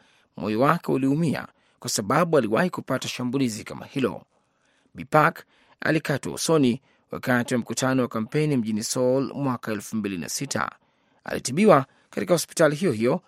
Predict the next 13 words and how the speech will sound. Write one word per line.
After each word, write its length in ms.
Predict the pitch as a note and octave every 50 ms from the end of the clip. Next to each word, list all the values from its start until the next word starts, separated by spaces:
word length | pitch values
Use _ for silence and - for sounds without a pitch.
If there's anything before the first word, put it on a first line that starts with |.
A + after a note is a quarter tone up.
| _ _ _ _ _ _
ambayo 560 | - - F#2+ G#2 B2 B2+ B2+ B2 A#2+ B2 B2
Balozi 400 | G#2+ G#2+ A#2+ B2 B2 A#2+ G#2+ G2
Lippert 460 | G#2+ B2 C#3+ - - A2+ G2 - - - _ -
anatibiwa 580 | - G#2+ G2+ - - - F2 F#2+ G#2 F#2 -
hivi 160 | - - -
sasa. 560 | - - - B2 B2+ - - G#2 D#2 A#1+ G1+ - _ _ _ _ _ _ _ _ - _ _ _ - - _ _ _ _ _ _ _ _ - - - - - _ _ _ _ _ _ _ _ _
Kansela 560 | - G3 G#3+ G#3+ - A3 G3+ G3 F#3 F3 D#3 C3 C#3
wa 120 | C#3+ D3 D3+
Ujerumani 720 | C#3 B2+ C3 C3 B2+ B2+ B2 B2 A#2+ A#2+ B2 A#2+ A#2 -
Angela 340 | - C3 B2 A#2 F#2+ F2 G2
Merkel 420 | G#2 A2 B2+ C3 - - E3 E3+ F3 - _ _ _ _ _ _ _
anatembelea 800 | - - C#2 - - - G#2 F#2+ G#2+ A#2 B2 B2+ C3 B2+ B2 A2+
Japan. 580 | G#2+ A2 A2 - - C#3+ D3 D3 D#3 F#3 G#3